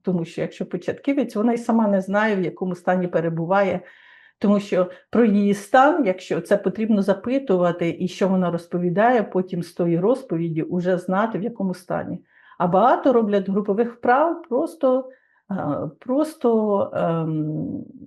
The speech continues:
просто відкрили, «Давайте помедитуємо», і все, і залишили людину так.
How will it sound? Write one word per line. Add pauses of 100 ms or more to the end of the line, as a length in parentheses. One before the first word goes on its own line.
(880)
просто
відкрили,
«Давайте
помедитуємо»,
і
все,
і
залишили
людину
так.